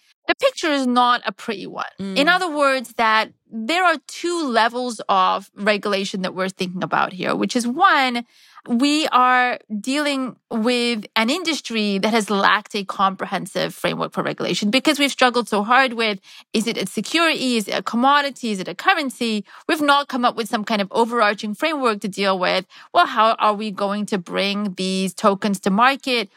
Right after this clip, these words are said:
Speaker 1: What kind of disclosure might we need? What kind of support for the issuers? Uh, what kind of organizational control should these issuers have? What do we do about crypto exchanges that are transacting in these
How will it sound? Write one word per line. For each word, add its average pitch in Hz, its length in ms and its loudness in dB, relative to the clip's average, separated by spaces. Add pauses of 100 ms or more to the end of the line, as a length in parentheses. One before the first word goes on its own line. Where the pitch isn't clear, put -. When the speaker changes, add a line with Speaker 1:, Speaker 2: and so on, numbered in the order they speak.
(160)
Speaker 1:
What 208 120 0
kind 202 160 0
of 190 80 -4
disclosure 262 540 0
might 247 220 2
we 240 120 -6
need? 233 280 -2
What 190 160 -2
kind 185 180 -4
of 180 80 -8
support - 460 0
for 214 120 -4
the 185 120 -4
issuers? 262 560 2 (300)
Uh, 220 120 6
what 214 140 -6
kind 220 180 0
of 190 260 -4
organizational 214 720 2
control 254 520 2
should 202 180 -8
these 196 140 -4
issuers 180 420 -4
have? 233 460 2 (260)
What 285 100 2
do 269 60 2
we 240 100 0
do 214 120 -4
about 180 220 -2
crypto 269 420 0
exchanges 233 680 -2
that 202 120 -4
are 185 80 0
transacting 202 760 0
in 233 80 -2
these 226 240 -4